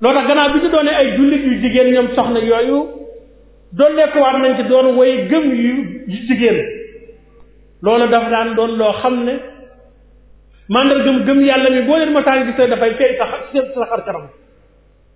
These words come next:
Mooy li Sëriñ Tuubaa di wax naan, "Fa haysu ma taxaf ilaahaka al ahad yaxafka min xawfika huwa kullu ahad." Soxna yooyu koo ci masaan gis, kooka da ngay gis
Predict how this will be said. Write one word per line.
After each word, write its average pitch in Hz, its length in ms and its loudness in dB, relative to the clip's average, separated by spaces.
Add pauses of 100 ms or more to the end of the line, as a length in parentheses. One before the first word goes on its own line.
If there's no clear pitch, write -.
(480)
Mooy 247 200 2
li 277 140 2
Sëriñ 311 180 2
Tuubaa 285 240 2
di 285 60 0
wax 247 200 2
naan, 240 200 -4
"Fa 233 80 -8
haysu 262 320 0
ma 226 300 0
taxaf 247 320 -2 (840)
ilaahaka 254 600 0
al 226 140 -2
ahad 226 300 -2 (420)
yaxafka 247 540 0
min 247 300 -2
xawfika 233 420 0
huwa 214 200 0
kullu 240 240 0
ahad." 156 200 -6 (920)
Soxna 240 340 -2
yooyu 226 320 2
koo 302 120 0
ci 311 100 -4
masaan 247 400 -2
gis, 208 160 -6 (1500)
kooka 254 400 2
da 262 100 0
ngay 254 220 2
gis 269 140 0